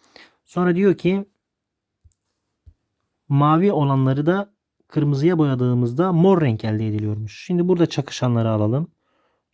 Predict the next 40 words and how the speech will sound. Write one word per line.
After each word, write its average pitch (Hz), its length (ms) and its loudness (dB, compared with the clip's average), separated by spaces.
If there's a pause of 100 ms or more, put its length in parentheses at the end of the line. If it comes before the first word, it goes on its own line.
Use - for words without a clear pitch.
(180)
Dokuza 143 600 -2 (400)
dokuz, 127 600 -4 (2250)
seksen 131 680 -2
bir, 156 400 -2 (420)
seksen 139 580 -4
bir. 107 160 -4 (280)
Gördüğümüz 123 440 0
gibi 127 160 -2
iki 160 260 -2
tane 127 220 2
sayı 127 240 -2
da 185 200 -2 (260)
mora 139 260 2
dönüşüyor. 107 380 -4
Şimdi 180 320 -2
bana 170 200 2
diyor 180 180 2
ki 101 200 -4 (600)
buna 190 180 0
göre 127 300 0
son 180 280 0
durumda 123 300 0
turuncu 151 340 0
ve 175 80 4
mor 165 220 2
renkli 131 300 -4
kare 135 200 0
sayıları 117 460 -4
aşağıdaki 131 440 -2
seçeneklerin 123 440 -2
hangisinde 139 500 -2
doğru 123 220 2
olarak 104 280 -2
verilmiştir? 107 420 -8
Gördüğünüz 139 420 0
gibi 151 240 0
mordan 135 500 2
iki 143 240 -4
tane 107 280 2
var. 131 180 -2